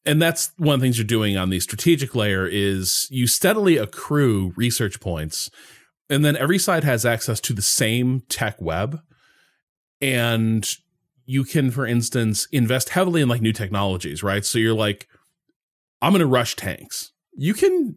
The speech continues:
you can try to rush tanks, but it's, like, an expensive tech tree to go down. It's gonna be a while before you get, like, good tanks.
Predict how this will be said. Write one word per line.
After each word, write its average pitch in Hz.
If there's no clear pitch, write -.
you 185
can 370
try 320
to 170
rush 123
tanks, 156
but 123
it's, 120
like, 135
an 175
expensive 151
tech -
tree 101
to -
go 175
down. 87
It's 92
gonna 123
be -
a 107
while 92
before 90
you 90
get, 87
like, 87
good 80
tanks. 131